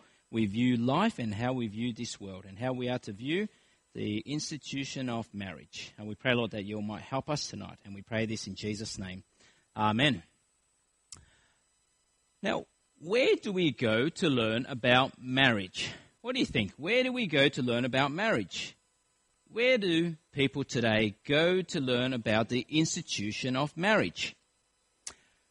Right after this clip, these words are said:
Well, of course, we can go to Hollywood. Hollywood. I mean, there's a, there are stacks of these predictable, cheesy, non-exciting,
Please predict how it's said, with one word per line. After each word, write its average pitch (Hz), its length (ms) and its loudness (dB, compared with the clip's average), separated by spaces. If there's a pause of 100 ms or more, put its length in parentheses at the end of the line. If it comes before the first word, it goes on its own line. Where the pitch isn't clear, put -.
(180)
Well, 170 140 8
of 190 140 6
course, 226 280 6
we 208 80 2
can 175 180 4
go 131 180 6
to 165 260 0
Hollywood. 175 500 2 (760)
Hollywood. 160 440 2 (400)
I - 40 -6
mean, 135 140 6
there's 131 220 8
a, 131 240 8
there 131 140 4
are 127 60 6
stacks - 680 2
of 131 220 0
these 110 340 2 (320)
predictable, 165 1000 4 (540)
cheesy, 165 800 8 (380)
non-exciting, 156 1120 6